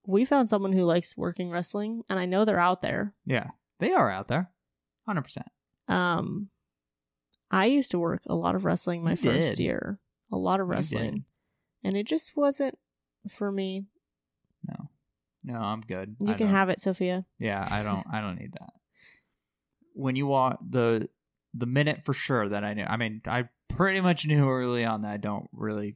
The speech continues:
Speaker 2: wanna work wrestling, but the minute I really knew was when you walk in the wrestling room and you actually feel the air. Yeah, I was out.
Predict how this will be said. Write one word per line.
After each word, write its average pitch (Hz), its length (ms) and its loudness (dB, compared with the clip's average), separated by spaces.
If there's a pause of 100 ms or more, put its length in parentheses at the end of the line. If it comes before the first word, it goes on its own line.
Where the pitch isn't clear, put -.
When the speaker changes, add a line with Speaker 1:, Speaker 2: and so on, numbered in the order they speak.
(120)
Speaker 2:
wanna 104 200 -4
work 101 260 -6
wrestling, 104 320 -6
but - 80 -8
the 117 80 -4
minute 120 360 -2
I 117 120 0
really 110 360 -2
knew 107 340 -8 (460)
was 110 260 0
when 107 140 -2
you 101 100 -4
walk 107 300 0
in 117 100 0
the 104 60 -10
wrestling 113 440 -4
room 127 420 -8
and 123 140 -4
you 113 100 -2
actually 107 540 -4 (380)
feel 117 480 0
the 110 160 -2
air. 107 380 0 (120)
Yeah, - 260 -10
I 87 60 -14
was 98 120 -12
out. 76 260 -6